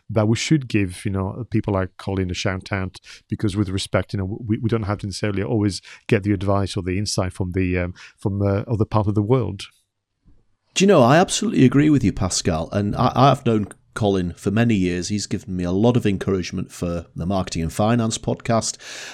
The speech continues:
Speaker 2: Um, I've met him for lunch many times. Uh, great, uh, restaurant in Edinburgh called the Chop House, which we've met,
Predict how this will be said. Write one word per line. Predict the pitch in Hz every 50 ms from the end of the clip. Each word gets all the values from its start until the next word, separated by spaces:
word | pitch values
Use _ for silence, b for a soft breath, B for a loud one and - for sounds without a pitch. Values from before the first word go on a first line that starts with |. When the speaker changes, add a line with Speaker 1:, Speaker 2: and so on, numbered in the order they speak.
| B -
Speaker 2:
Um, | 90 92 87 90 -
I've | 98 90
met | 95 107 113 113 -
him | - 107 95
for | - - 98
lunch | 95 104 113 110 104 - - -
many | 104 117 127 120 110
times. | - - 98 95 101 110 117 113 107 - - - 104 92 90
Uh, | 95 92 90 87 87 85 - - - - - -
great, | - 104 101 107 117 127 127 127 127 - - 113
uh, | 98 95 92 87
restaurant | 90 101 101 - - - 92 90 87 -
in | 98 95
Edinburgh | 90 90 - 98 87 90 -
called | - - 92 90 - - -
the | -
Chop | - - 107 98 - - -
House, | - 104 107 123 - -
which | 190 - - -
we've | 95 87
met, | 90 95 92 90 -